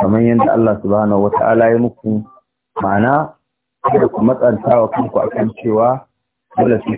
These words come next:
kun yi azumi a daidai lokacin da Allah subhanahu wa ta'ala ya ba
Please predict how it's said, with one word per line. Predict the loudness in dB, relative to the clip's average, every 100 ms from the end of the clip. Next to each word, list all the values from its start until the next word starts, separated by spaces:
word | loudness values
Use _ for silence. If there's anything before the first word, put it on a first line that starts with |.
| -2
kun | 0
yi |
azumi | 0 0 0 2
a | 2
daidai | 2 2 2
lokacin | 2 -2 -6 -4
da | 0 2
Allah | 2 -2 -4
subhanahu | -2 0 2 0
wa | 0 0
ta'ala | 0 2 2 0 -4 -12 _ _ _ 4
ya | 4
ba | 2